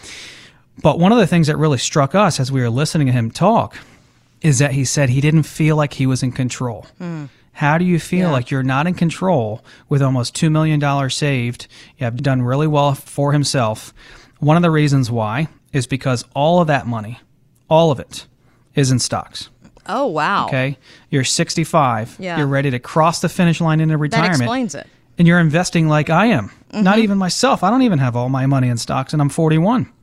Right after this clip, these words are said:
Speaker 2: Mm-hmm.
Speaker 1: I am invested aggressively on my stock market investments, but
Speaker 2: But
Speaker 1: I also
Speaker 2: that's
Speaker 1: have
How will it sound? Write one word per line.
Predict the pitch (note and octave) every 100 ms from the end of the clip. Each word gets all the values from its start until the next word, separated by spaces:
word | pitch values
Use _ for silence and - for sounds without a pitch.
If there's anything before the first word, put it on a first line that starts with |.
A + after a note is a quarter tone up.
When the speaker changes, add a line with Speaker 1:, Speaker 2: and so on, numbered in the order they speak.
| -
Speaker 2:
Mm-hmm. | F3 D3 G3+ C#4 _ -
Speaker 1:
I | C3
am | C3 E3+
invested | A3 D3+ C#3 D3 B2+
aggressively | C#3 B2+ - B2 A#2 G#2+ - - - - -
on |
my | B2
stock | A2+ - E3+ F3+
market | C#3+ D3
investments, | A#2+ A2+ - B2
but | - C3+
Speaker 2:
But |
Speaker 1:
I | C3+ G#3+
also | F#3+
Speaker 2:
that's | C#3
Speaker 1:
have | D#3